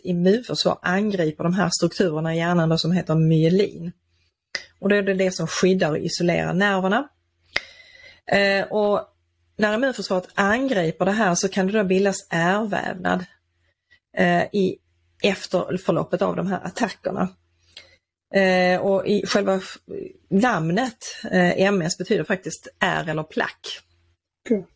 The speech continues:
Speaker 1: Så skleros är egentligen plack. Så flera plack betyder det egentligen, flera ärr i de här strukturerna. Så det är egentligen betydelsen av det. Eh, och det påverkar områdena i hjärnan som framförallt består av det vi som doktorer brukar kalla för vit substans.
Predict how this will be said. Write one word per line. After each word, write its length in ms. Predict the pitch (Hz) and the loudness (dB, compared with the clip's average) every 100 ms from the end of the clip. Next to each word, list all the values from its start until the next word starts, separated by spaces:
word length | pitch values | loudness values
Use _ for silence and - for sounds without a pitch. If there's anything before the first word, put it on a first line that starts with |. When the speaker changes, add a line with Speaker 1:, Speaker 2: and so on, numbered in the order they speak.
| - - - | -18 -18 -12
Speaker 1:
Så 140 | - 180 | -4 -2
skleros 540 | - 180 190 - - | 2 0 0 -2 -2
är 40 | |
egentligen 400 | 180 170 165 151 | -2 -2 -4 -6
plack. 380 | - - - - _ _ _ _ _ _ _ _ _ _ _ _ _ - - - - - | -4 -4 -6 -20 _ _ _ _ _ _ _ _ _ _ _ _ _ -20 -20 -20 -20 -6
Så 220 | - 180 - _ | -2 -2 -4 _
flera 460 | - 196 220 196 | -2 0 0 -2
plack 320 | 147 214 - - | -4 -4 -6 -10
betyder 420 | 156 202 156 151 | -8 -6 -2 2
det 60 | |
egentligen, 360 | 165 156 - 160 | 2 2 -2 -6
flera 360 | - 165 165 - | -2 -2 -2 -4
ärr 300 | 156 - - - _ _ _ _ _ _ - | -4 -6 -8 -16 _ _ _ _ _ _ 0
i 120 | 175 | 0
de 140 | 156 175 | 2 -2
här 100 | 151 | -2
strukturerna. 580 | - 156 196 - - - | -6 -4 -4 -4 -8 -8
Så 100 | 190 | 0
det 40 | |
är 40 | 190 | 0
egentligen 260 | 185 160 | 0 -2
betydelsen 560 | 165 - 185 - - 185 | -2 -2 -2 -2 -6 -6
av 140 | - | -6
det. 100 | - - _ _ - _ - - - - - - _ - | -6 -8 _ _ -20 _ -14 -14 -14 -20 -20 -20 _ 0
Eh, 200 | 202 202 | 2 2
och 80 | 226 | 0
det 60 | 220 | 0
påverkar 380 | 240 240 226 | 0 0 0
områdena 400 | 208 220 208 190 | 0 2 2 2
i 20 | 185 | 2
hjärnan 240 | 190 185 | 0 -2
som 160 | 180 175 | -4 -2
framförallt 460 | 180 170 190 180 | -2 0 0 0
består 320 | 175 - 180 | -4 0 0
av 100 | 165 | 0
det 120 | 170 170 | -2 0
vi 260 | 170 165 | 2 2
som 160 | - 165 | 2 0
doktorer 300 | 156 - 165 | 0 0 0
brukar 220 | 156 151 | 0 -2
kalla 240 | 160 160 | -2 -2
för 120 | 151 151 | -2 -6
vit 400 | 156 156 143 - | -2 0 0 -2
substans. 840 | - - - - - 165 - - | -2 0 -2 -4 -12 -12 -12 -14